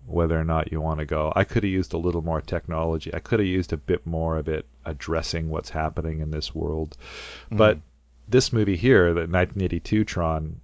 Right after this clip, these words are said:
Speaker 1: uh, it kinda leans into the fantasy angle a bit more than, uh, the technological angle anyway, or at least it touches on, like, greater themes of existence rather than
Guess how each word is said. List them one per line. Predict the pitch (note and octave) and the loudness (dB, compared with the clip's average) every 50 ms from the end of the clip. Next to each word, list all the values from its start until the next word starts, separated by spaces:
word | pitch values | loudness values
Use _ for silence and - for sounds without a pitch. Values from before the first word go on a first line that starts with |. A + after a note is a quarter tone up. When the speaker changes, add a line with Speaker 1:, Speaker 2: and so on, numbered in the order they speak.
| - _ _ - - | -18 _ _ -14 -4
Speaker 1:
uh, | - F2+ F2 E2+ E2+ E2 D#2+ - - _ _ _ - - | 0 2 4 4 4 2 0 -2 -6 _ _ _ -4 -2
it | - G2+ - - | 0 0 0 2
kinda | - G#2 F#2 F2 E2+ | 2 2 2 4 2
leans | D#2+ E2 E2 D#2+ D2+ D#2+ | 0 0 -2 -2 -2 -2
into | F#2 E2 D#2+ | -2 -2 -2
the | D2+ F2 | -4 -4
fantasy | E2 - - E2 D#2+ D#2 D#2 - - F2+ F2 | -6 -4 -4 -4 -4 -4 -8 -8 -6 -4 -2
angle | E2 D#2 D#2+ D2+ D#2 D2+ D#2 | -2 -2 -2 -4 -2 -4 -4
a | D2+ | -4
bit | C#2+ D#2+ D#2 - - | -4 -6 -6 -4 -6
more | D#2+ D#2 D#2 D2+ D2+ | -4 -2 -2 -2 -2
than, | C#2+ D#2 D#2 D2+ D2 D2 D2 D2 D2 D2 - - _ _ _ - - | -2 -2 -4 -4 -4 -6 -6 -6 -8 -10 -12 -16 _ _ _ -10 -6
uh, | D#2 D2+ D2+ D2+ D2+ D2+ D2+ | -4 -2 -2 -2 -2 -2 -2
the | C#2 D#2+ | -4 -6
technological | - - E2+ D#2+ - D#2+ D#2+ D#2 D2+ C#2+ - - - E2+ E2 D#2+ D#2 | -4 -4 -6 -4 -4 -2 -2 -2 -2 -4 -8 -8 -6 -4 -2 -2 -2
angle | D#2 D#2+ D#2+ D2+ D2+ D2 D2 D2 C#2+ - - - - | -2 -2 -2 -2 -2 -2 -2 -4 -6 -10 -16 -8 -4
anyway, | F2+ E2+ D#2+ D2+ D#2 D2 C#2 - - | -2 0 0 0 0 -2 -2 0 4
or | F#2 F#2 | 4 4
at | F#2 - | 6 4
least | G2+ G2 - - | 2 0 0 0
it | G2 F2+ - | -4 -6 -2
touches | - G2 F2+ - - F2 D#2+ F2+ | 0 0 0 0 -2 -4 -2 -2
on, | E2+ E2 D#2+ D2 D2 | -2 -2 -2 -2 -4
like, | D#2 D#2+ E2 - - - - - - - _ _ _ _ _ _ _ _ _ _ _ _ _ _ - - - E2+ | -4 -6 -6 -8 -10 -16 -20 -20 -20 -20 _ _ _ _ _ _ _ _ _ _ _ _ _ _ -16 -14 -12 -4
greater | - - A2+ G#2+ G#2+ G#2+ G2 | 4 8 8 8 8 8 4
themes | - - G#2+ G2+ G2 F#2 - - | 4 4 4 4 4 4 0 0
of | D#2 | -2
existence | E2+ D#2 C#2+ - F2 E2 - - E2 D2+ - - - - - - - - - _ _ _ _ _ _ _ _ _ _ _ _ _ _ _ _ _ _ _ _ _ - - - - | -2 -4 -2 -4 -4 -4 -4 -6 -8 -8 -8 -8 -6 -6 -6 -6 -10 -14 -20 _ _ _ _ _ _ _ _ _ _ _ _ _ _ _ _ _ _ _ _ _ -20 -18 -6 0
rather | E2 E2 D#2+ D#2 D2+ D#2+ D#2 D2+ | 2 4 4 4 4 2 2 2
than | C#2+ D#2 D2+ D2+ D2 C#2+ C#2+ C#2+ C#2+ C#2 C#2 C#2 C#2 - | 0 0 0 0 0 -2 -2 -4 -4 -6 -6 -8 -10 -12